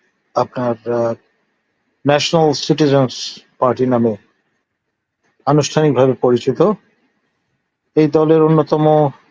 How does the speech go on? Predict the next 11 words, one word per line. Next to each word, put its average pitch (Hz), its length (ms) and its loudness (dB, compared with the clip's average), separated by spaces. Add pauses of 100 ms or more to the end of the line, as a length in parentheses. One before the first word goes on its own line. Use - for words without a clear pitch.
(960)
গুরুত্বপূর্ণ 143 760 0 (220)
সংগঠক 131 600 -4 (800)
হাসনাত, 139 440 -4 (920)
তিনি 180 220 2
একটি 139 380 0 (640)
Facebook 156 340 0 (160)
পেজে 143 400 0
স্ট্যাটাস 139 520 -2
দিয়েছেন - 420 -16 (1500)
এবং 151 220 0
সেটিতে 196 1080 -2